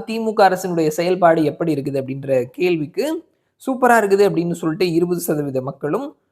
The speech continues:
பரவாயில்ல அப்படின்னு சொல்லிட்டு முப்பத்தஞ்சு சதவீத மக்களும், மோசம் அப்படின்னு சொல்லிட்டு நாற்பத்தஞ்சு சதவீத மக்களும் சொல்லியிருக்கிறாங்க. ஒரே ஒரு ஐந்தாண்டு, அதுல நாலரை வருஷம் முடிஞ்சிருக்குது.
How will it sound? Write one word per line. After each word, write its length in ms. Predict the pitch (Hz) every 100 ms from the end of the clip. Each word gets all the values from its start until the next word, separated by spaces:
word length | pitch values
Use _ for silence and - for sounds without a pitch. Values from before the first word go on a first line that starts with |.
| _ 190
பரவாயில்ல 440 | 202 226 214 202
அப்படின்னு 220 | 175 180
சொல்லிட்டு 240 | 175 175 160
முப்பத்தஞ்சு 380 | 156 202 190 175
சதவீத 400 | 175 143 135 127
மக்களும், 480 | 135 139 147 165 -
மோசம் 460 | 123 147 170 214 156
அப்படின்னு 280 | 127 139 139
சொல்லிட்டு 280 | 131 160
நாற்பத்தஞ்சு 420 | 139 - 180 160 147
சதவீத 400 | - 131 123 117
மக்களும் 420 | 127 - 131 -
சொல்லியிருக்கிறாங்க. 560 | 127 - 117 113 110 226 302 _ _ _
ஒரே 300 | 120 160 220
ஒரு 200 | 202 170 143
ஐந்தாண்டு, 480 | 156 156 143 139
அதுல 260 | 185 160 135
நாலரை 360 | 131 143 156 151
வருஷம் 320 | 147 - 139
முடிஞ்சிருக்குது. 540 | 135 135 120 120 147